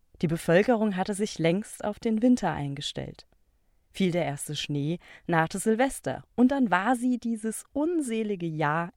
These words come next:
endlich los. Die vergangenen Monate hatten die österreichische Reichshauptstadt ausgezehrt.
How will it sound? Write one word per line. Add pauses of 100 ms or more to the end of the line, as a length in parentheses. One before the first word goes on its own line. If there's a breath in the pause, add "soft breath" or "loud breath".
endlich (100)
los. (720)
Die
vergangenen
Monate
hatten
die
österreichische
Reichshauptstadt
ausgezehrt.